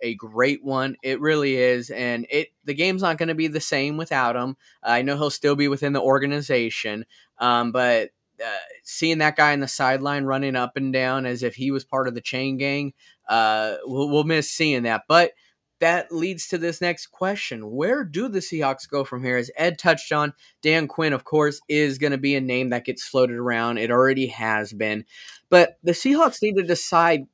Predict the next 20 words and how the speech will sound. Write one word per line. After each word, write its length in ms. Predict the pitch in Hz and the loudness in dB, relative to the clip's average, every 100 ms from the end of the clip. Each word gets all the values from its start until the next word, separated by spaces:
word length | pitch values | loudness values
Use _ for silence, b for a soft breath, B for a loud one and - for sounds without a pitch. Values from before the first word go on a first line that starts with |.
| - | -8
kind 280 | 175 170 | -2 2
of 300 | 156 151 139 - - | 2 2 0 -10 -6
more 400 | 151 160 165 156 | 0 4 6 6
than 220 | 127 117 | 2 -4
just 380 | - 107 - - | -2 -2 -4 -8
that. 280 | 101 101 - _ b b b _ | -6 -6 -8 _ b b b _
Is 120 | 147 | -2
Geno 320 | - 208 214 | 2 4 4
Smith 500 | 156 - 151 156 120 - | 2 -2 0 2 0 -2
their 220 | 123 123 | 0 0
guy? 400 | 117 113 101 87 _ _ _ _ | 0 -2 -2 -6 _ _ _ _
Um, 400 | 123 127 120 110 | 4 6 6 2
Geno 280 | 113 165 180 | 0 2 4
Smith 280 | 156 170 151 | 2 -2 -2
had 180 | 151 143 | 0 0
an 100 | 135 | 0
incredible 560 | 131 - 175 175 156 | -2 -4 -2 0 0
year 340 | 143 131 143 131 | -2 0 0 0
last 460 | 117 107 110 - | 0 -2 -4 -6
year. 340 | 117 104 101 | -4 -2 -2